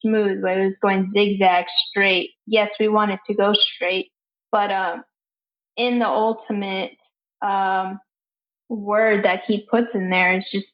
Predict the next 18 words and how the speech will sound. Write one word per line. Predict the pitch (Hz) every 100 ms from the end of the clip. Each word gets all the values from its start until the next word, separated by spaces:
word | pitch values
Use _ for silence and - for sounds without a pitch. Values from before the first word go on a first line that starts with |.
| _ - -
kinda | 233
have | 240 240 196 208 208 - _ _ -
God | 208 208
first, | - 208 - -
put | 226 220
God | 202 208 -
first | 208 208 -
in | 202
everything | 196 208 208 196 196
that | 190 220
you | 196 208
do, | 208 190
everything | 185 185 185 190
you | 196 -
say. | 208 202 185 - _ _ _ _ -
Um, | 196 202 -
surround | 202 208 196 214 214
yourself | 208 - 196